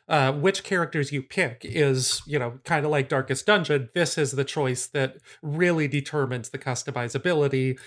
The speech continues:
and, you know, the personality of each run that you do. Um, and the, the characters are pretty different. I think they could go a little bit wilder, and I hope that they do that with the, uh, characters they plan on expanding with.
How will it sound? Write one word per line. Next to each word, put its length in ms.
and, 640
you 100
know, 120
the 140
personality 880
of 160
each 240
run 300
that 180
you 100
do. 460
Um, 420
and 320
the, 220
the 80
characters 440
are 200
pretty 280
different. 380
I 100
think 220
they 120
could 200
go 220
a 40
little 220
bit 160
wilder, 440
and 180
I 100
hope 260
that 160
they 140
do 220
that 240
with 280
the, 460
uh, 360
characters 380
they 100
plan 200
on 80
expanding 480
with. 260